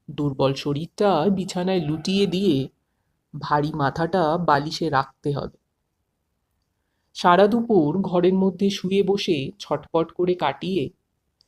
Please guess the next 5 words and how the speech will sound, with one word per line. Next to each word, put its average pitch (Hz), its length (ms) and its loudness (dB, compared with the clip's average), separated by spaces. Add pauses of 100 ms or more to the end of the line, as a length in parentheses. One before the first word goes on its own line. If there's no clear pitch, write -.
(140)
শেষবেলায় 196 640 2
ধীরেন 190 440 2 (400)
উঠোনে 202 420 4
বেরিয়ে 127 380 -2
এলো। - 160 -10